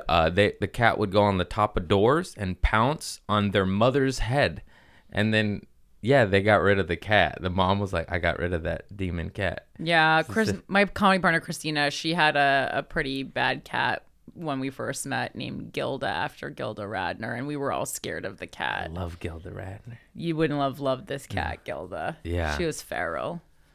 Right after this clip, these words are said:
Speaker 2: She
Speaker 1: Yeah,
Speaker 2: lives
Speaker 1: those
Speaker 2: on a
Speaker 1: feral
Speaker 2: farm
Speaker 1: ones.
Speaker 2: now.
Speaker 1: Yeah, yeah. You're not supposed to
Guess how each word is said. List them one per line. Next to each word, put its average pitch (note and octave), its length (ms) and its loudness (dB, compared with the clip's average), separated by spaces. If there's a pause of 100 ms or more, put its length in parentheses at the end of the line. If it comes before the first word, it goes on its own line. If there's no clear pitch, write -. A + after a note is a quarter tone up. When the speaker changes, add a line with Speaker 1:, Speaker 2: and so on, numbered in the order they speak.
(140)
Speaker 2:
She - 220 -2
Speaker 1:
Yeah, A#2+ 120 10
Speaker 2:
lives A2+ 160 6
Speaker 1:
those - 100 4
Speaker 2:
on - 20 2
a - 60 0
Speaker 1:
feral A2+ 260 10
Speaker 2:
farm A2+ 120 6
Speaker 1:
ones. A2 120 4
Speaker 2:
now. D#3 380 0 (1040)
Speaker 1:
Yeah, F#2+ 380 4 (600)
yeah. B2 260 6 (200)
You're C3+ 200 0
not G#3 180 2
supposed - 320 -2
to G#2+ 160 -4